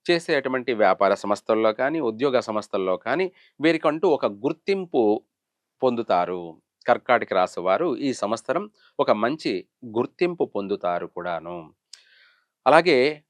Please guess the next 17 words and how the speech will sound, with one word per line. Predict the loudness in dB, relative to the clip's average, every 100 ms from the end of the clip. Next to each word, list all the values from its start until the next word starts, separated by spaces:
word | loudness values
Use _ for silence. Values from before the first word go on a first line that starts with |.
| _ _ 2
ఆ, | 4 6 4
గుంపులో | 0 -6 2 4
గోవింద | 4 4 2 2 0
అన్నట్టు | 0 0 -2 0
లేకుండా | 0 -2 0 4 4 4
వీళ్ళు | 0 0
ఒక | 0 -2
ప్రత్యేకంగా, | -6 -6 -6 -6 -4 -6 -4 0 0 0 -4 -6 -4
ఒక | -2
ప్రత్యేక | -2 -4 -4 -4 -4
శైలితో | -4 0 0 0 -4 -4 -6 -8 _
వీళ్ళ | 0 2 2
జీవన | 2 -2 0 -2
విధానం | -4 -6 -4 -4 -4
అనేది | -8 -10 -10 -8 -8 -8 -10 _ _ _ _ _
చక్కగా | -4 0 2 2 0 -8
దినదినము | 0 2 2 0 0 -2 -4